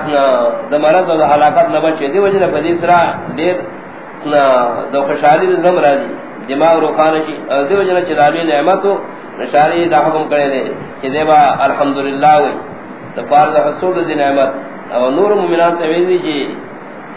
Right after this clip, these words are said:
نه، هغه جواب ورکړي، رحمكم الله. تشمید معنا دا ده، دا چې الله دې په تا باندې همیشه رحمت سره رحم کوي. دې او بیرته د هغې لپاره دعا کوي، «اغفر الله لكم ويهدي بالكم.» دا ذلیل آداب دي د الفت بین الناس. خدا آداب کا شریعت المنسوخه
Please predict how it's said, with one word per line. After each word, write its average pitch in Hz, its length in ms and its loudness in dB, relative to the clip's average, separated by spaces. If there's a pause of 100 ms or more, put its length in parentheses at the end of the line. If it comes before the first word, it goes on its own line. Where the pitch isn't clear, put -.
نه، 139 80 0 (220)
هغه 170 180 4 (220)
جواب 160 220 6
ورکړي، 156 300 -2
رحمكم 143 400 0
الله. 135 260 2 (500)
تشمید 147 420 -2
معنا 151 240 4
دا 147 280 4
ده، - 80 -4 (420)
دا 135 160 2
چې 160 120 -2
الله - 200 4
دې 170 120 4
په 147 120 -2
تا 165 160 4
باندې 160 180 2
همیشه 151 240 -2
رحمت 165 280 4 (160)
سره 147 140 2
رحم 143 160 2 (100)
کوي. 135 180 -4
دې 156 120 0
او 156 140 0
بیرته 185 220 0
د 170 40 2
هغې 165 220 2
لپاره 151 280 2
دعا 151 140 4
کوي، 160 180 -4
«اغفر 151 260 -2
الله 143 180 2 (100)
لكم 143 220 -4
ويهدي 143 320 0 (140)
بالكم.» 135 400 2 (680)
دا 135 100 6 (100)
ذلیل 170 220 0
آداب 160 440 4
دي 196 100 0
د 175 60 0 (120)
الفت 170 260 0 (100)
بین 147 160 0
الناس. 139 420 0 (200)
خدا 131 200 2 (100)
آداب 175 240 4 (120)
کا 190 80 0 (160)
شریعت 160 380 2
المنسوخه 143 540 -4